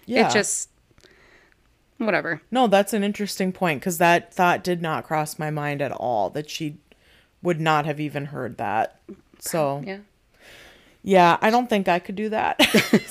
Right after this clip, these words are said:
Speaker 1: So I'm
Speaker 2: I
Speaker 1: gonna
Speaker 2: wouldn't
Speaker 1: say
Speaker 2: want to
Speaker 1: she
Speaker 2: do
Speaker 1: did a
Speaker 2: that.
Speaker 1: great job,
Speaker 2: Yeah.
Speaker 1: but that would be very awkward.
Speaker 2: Mm-hmm.
Speaker 1: So, yeah, I don't know. But it's Lauren Graham, and she does everything
Speaker 2: I know.
Speaker 1: flawlessly
Speaker 2: I
Speaker 1: with
Speaker 2: know.
Speaker 1: a smile.
Speaker 2: <laughs>
Speaker 1: Our first scene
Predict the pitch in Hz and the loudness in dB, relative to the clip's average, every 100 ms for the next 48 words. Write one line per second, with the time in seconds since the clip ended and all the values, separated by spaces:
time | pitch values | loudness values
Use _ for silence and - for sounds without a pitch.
0 | - 208 185 127 202 262 202 165 175 160 | 0 4 6 4 6 6 6 6 6 8
1 | 151 180 165 190 185 180 147 180 180 - | 8 4 0 2 2 4 4 4 4 2
2 | 151 135 165 208 170 185 175 - - - | 0 4 4 2 4 6 4 2 -16 -20
3 | _ - 185 - 196 175 180 170 180 160 | _ -12 -10 0 4 6 4 2 0 0
4 | 147 131 95 90 - 120 107 180 190 170 | 0 0 -2 -4 -6 -8 -6 -4 -4 -4
5 | - - - - 87 95 165 _ - 85 | -8 -14 -14 -8 -6 -6 -8 _ -14 -8
6 | - - _ _ - 160 165 151 120 82 | -8 -8 _ _ -10 -6 -4 -4 -4 -6
7 | 165 _ _ _ 156 98 - _ - - | -10 _ _ _ -2 -2 -4 _ -20 -20
8 | - - - 233 - 240 240 226 233 185 | -20 -12 -4 -2 0 0 2 2 2 2
9 | 139 151 165 180 185 190 190 190 180 - | 0 -6 -8 -6 -4 0 0 0 -2 -6
10 | 175 196 185 170 151 147 165 - - - | -6 -4 -4 -6 -6 -8 -12 -16 -20 -20
11 | - - 185 180 175 170 - 143 143 175 | -20 -6 -2 0 -2 -4 -6 -6 -6 -8
12 | - - 185 190 196 190 190 185 165 - | -8 -6 -4 -6 -4 -2 -2 -2 -6 -12
13 | _ _ - - - 214 - - - - | _ _ -4 -2 0 -2 -4 -10 -10 -20
14 | - - _ _ _ _ _ _ _ _ | -20 -20 _ _ _ _ _ _ _ _
15 | _ - 226 220 - 285 339 - 233 233 | _ -4 0 0 2 2 2 0 2 2
16 | 233 240 | 2 2